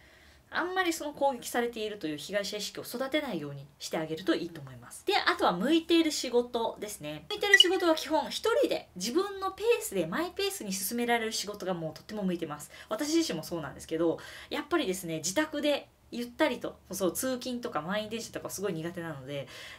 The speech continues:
えー、自宅でゆっくりとできる仕事に切り替えました。あの、最初からそれがうまくいくわけではないので、もちろん、育てて、えー、自分でそうやってできる仕事を育てていきながら、今はもう生計が立てられるぐらいの仕事に、えー、しております。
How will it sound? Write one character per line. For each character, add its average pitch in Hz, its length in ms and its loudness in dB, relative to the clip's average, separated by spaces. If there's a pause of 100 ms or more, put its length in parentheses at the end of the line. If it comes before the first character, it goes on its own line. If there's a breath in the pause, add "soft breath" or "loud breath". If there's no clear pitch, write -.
え 160 80 0
ー、 - 60 4
自 180 120 -8
宅 240 180 2
で 226 80 -4
ゆ 220 120 -4
っ - 20 -14
く - 140 -2
り 269 80 0
と 180 100 0
で 185 160 -4
き 190 100 -6
る 147 60 -2
仕 - 160 -4
事 151 400 -6
に 330 380 -4
切 - 140 -8
り 175 80 -2
替 147 180 -8
え - 20 -10
ま 131 140 -12
し - 80 -10
た。 - 100 -14 (280)
あ 151 120 -10
の、 147 220 -6
最 311 160 4
初 330 120 -4
か 330 80 2
ら 320 80 8
そ 320 120 0
れ 285 80 0
が 294 100 4
う 302 40 0
ま 277 100 -2
く 180 80 -2
い 160 60 -2
く 180 100 0
わ 185 80 0
け 190 80 -4
で 151 80 -2
は 139 80 -6
な 151 100 -6
い 143 60 -8
の 147 100 -10
で、 214 140 0
も 202 120 -6
ち 262 120 -2
ろ 208 60 -2
ん、 190 60 -10 (380 loud breath)
育 190 440 2
て 170 100 -2
て、 - 220 -10
え 156 140 -4
ー、 151 60 -2
自 151 160 -6
分 156 160 -6
で 247 100 -2
そ 220 140 0
う 175 60 2
や 170 60 0
っ - 20 -6
て 165 180 -2
で 165 120 -2
き 214 100 -10
る 151 80 -6
仕 - 160 -6
事 - 220 -12
を 285 80 0
育 185 240 -4
て 190 100 -12
て - 80 -10
い 165 80 -8
き - 80 -16
な 302 100 -8
が 262 100 -2
ら、 - 100 0
今 392 160 -2
は 175 80 0
も 139 100 -6
う 127 60 -10
生 - 220 -4
計 165 120 -6
が 151 60 -4
立 165 140 -10
て 175 100 -6
ら 165 100 -2
れ 170 100 -2
る 143 120 -6
ぐ 185 80 0
ら 294 100 2
い 320 40 0
の 285 40 -6
仕 160 140 -4
事 - 180 -6
に、 - 60 -18 (320 loud breath)
え 143 140 -8
ー、 - 20 -10
し - 120 -6
て - 180 -12 (120)
お 170 80 0
り 147 80 -2
ま - 140 -16
す。 - 160 -14